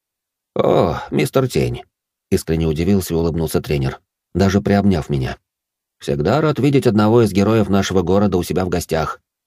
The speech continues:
Итак, с чем пожаловали?» «Да хотел спросить про одну важную вещь», — нахмурился я.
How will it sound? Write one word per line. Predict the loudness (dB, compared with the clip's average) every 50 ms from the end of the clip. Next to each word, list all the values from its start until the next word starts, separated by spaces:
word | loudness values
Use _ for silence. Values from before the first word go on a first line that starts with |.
| _ -8
Итак, | -6 -6 -4 -2 -2 -4 -4 -6
с | -4
чем | -2 0 0 0
пожаловали?» | -2 -2 -2 -2 0 0 2 2 2 2 0 -2 _ _ _ _ _ _ _
«Да | -6 -4 -2 0
хотел | 0 0 2 2 0
спросить | 0 0 -2 0 0 0 0 -2 0
про | -2 0 2
одну | 2 2 2
важную | 2 2 2 2 2 2 2 2
вещь», — | 2 0 -2 -2 -6 -10 -12 _ _ _ _ _ -10
нахмурился | -10 -8 -6 -4 -4 -4 -4 -4 -4
я. | -4 -2 -4 -6